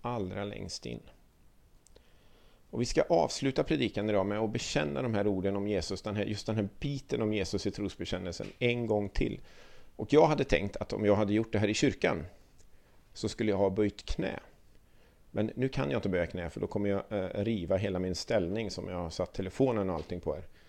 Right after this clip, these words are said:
Eh, eller så kommer jag inte synas överhuvudtaget. Så jag står kvar. Men om du vill så kan du få böja knä hemma där du finns, i soffan eller där köksbord eller vart du nu är.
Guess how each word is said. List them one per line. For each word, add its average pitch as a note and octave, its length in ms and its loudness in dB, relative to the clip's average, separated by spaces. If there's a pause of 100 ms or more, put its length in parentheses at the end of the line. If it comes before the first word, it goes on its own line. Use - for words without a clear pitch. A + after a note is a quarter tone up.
(460)
Eh, E2 360 -4
eller F#2 160 2
så F#2+ 120 -6
kommer F#2 220 -2
jag F2+ 100 2
inte F2 160 -4
synas F#2 460 -2
överhuvudtaget. E2+ 720 0 (840)
Så - 140 -2
jag A#2 140 8
står G2+ 120 2
kvar. - 300 2 (380)
Men A#2 160 4
om B2 100 6
du C3 80 6
vill C#3+ 340 4 (120)
så - 160 -8
kan G2+ 140 -4
du F2+ 60 -6
få G2+ 100 -4
böja F#2 260 4
knä G#2+ 340 -2
hemma G2 500 -2
där G#2 100 -2
du A2 120 0
finns, - 320 -8
i - 100 -6
soffan - 420 -2
eller F#2 260 -6 (180)
där - 320 -6
köksbord G2 520 -2
eller F#2+ 140 -4
vart - 160 -6
du G#2 60 -4
nu F#2+ 100 -6
är. F#2+ 120 -8